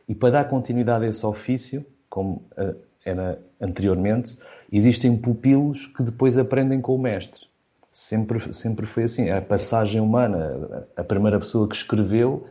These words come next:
ensinou outra pessoa a ler e a escrever, obviamente, para interpretar e, e assim sucessivamente. E isto repete-se, replica-se para qualquer outro tipo de ofício e qualquer t-, outro tipo de profissão que nós chamamos hoje.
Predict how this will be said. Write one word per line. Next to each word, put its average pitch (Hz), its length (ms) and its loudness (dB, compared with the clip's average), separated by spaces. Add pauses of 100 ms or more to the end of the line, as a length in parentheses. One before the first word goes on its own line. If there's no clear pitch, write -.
(120)
ensinou 107 440 0
outra 107 200 0
pessoa 117 540 0
a 101 100 0
ler 113 320 2
e 95 80 -2
a 95 60 -4
escrever, 95 480 -2
obviamente, 107 400 -2
para 110 140 0
interpretar 127 440 -2
e, - 80 -8 (260)
e 107 100 0
assim 104 180 -2
sucessivamente. 123 760 -2 (840)
E 123 100 4
isto 117 220 0
repete-se, - 560 -2
replica-se 104 560 -4
para 107 80 -4
qualquer 107 320 -2
outro 110 240 -4
tipo 107 200 -8
de 104 80 -4
ofício 104 460 -4 (400)
e 90 60 -8
qualquer 98 320 -2
t-, 90 140 -10
outro 98 220 -4
tipo - 180 -6
de - 40 -20
profissão - 480 -4
que 85 80 -8
nós 90 140 -4
chamamos 95 400 -2
hoje. 82 320 -2